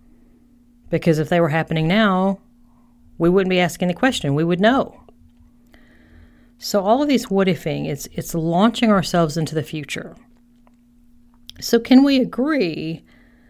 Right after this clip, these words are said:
that the future is the present that hasn't happened yet?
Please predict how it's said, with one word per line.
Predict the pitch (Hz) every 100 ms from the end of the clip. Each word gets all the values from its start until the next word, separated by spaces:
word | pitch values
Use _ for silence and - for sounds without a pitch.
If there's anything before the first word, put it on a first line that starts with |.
| _ _ _ _
that | 170 170 165 165 - - - _ _ _ _ _ -
the | 185 180
future | 185 - 208 - 165 233 - - - - _ _ - - - - - - -
is | 196 185 185 175
the | -
present | - - 247 247 151 175 196 - - _ _ _ _ _ _
that | - 190
hasn't | - 175 180
happened | 170 285 - 147
yet? | - - -